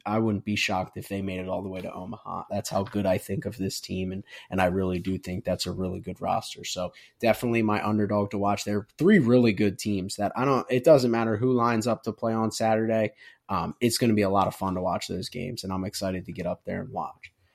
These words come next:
So heading a little bit south here, uh, we're going to the sixteen national seed in the Alabama Crimson Tide. They are hosting the Tuscaloosa Regional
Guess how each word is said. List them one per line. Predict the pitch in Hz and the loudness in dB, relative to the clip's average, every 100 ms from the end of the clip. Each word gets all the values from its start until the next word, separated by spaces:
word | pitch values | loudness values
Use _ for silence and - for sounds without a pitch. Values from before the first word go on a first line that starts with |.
| _ _ - | _ _ 0
So | 147 127 | 2 6
heading | 170 196 | 8 10
a | 170 | 8
little | 151 202 190 | 8 8 8
bit | 180 175 | 6 4
south | - 147 143 180 175 | 2 6 8 6 2
here, | - 131 185 196 | 0 2 2 0
uh, | 110 113 113 | 0 0 2
we're | 120 | 0
going | 127 127 117 | 2 2 2
to | - | -2
the | 113 | -2
sixteen | 104 - 151 - - 139 147 147 | -2 -2 -2 -4 0 2 4 2
national | 120 113 120 135 - 139 135 | 2 4 4 4 2 2 2
seed | - 123 143 175 175 - - | 0 0 0 -2 -4 -16 -4
in | 104 | -2
the | 98 - | -2 -2
Alabama | 98 117 135 123 113 117 135 | -2 0 0 0 0 0 0
Crimson | - - 120 127 - 113 104 | -2 -8 -4 -4 -2 -4 -4
Tide. | 110 117 139 165 - _ _ | -2 0 0 -2 -8 _ _
They | 107 | -2
are | 110 104 | -2 -2
hosting | - 117 117 117 110 | -2 -2 0 -2 -2
the | 104 | -4
Tuscaloosa | 101 - 127 - 117 113 127 127 120 | -6 -4 -4 -2 -2 -2 -2 -2 -4
Regional | 107 113 127 143 160 180 | -2 -2 -2 -2 -2 -2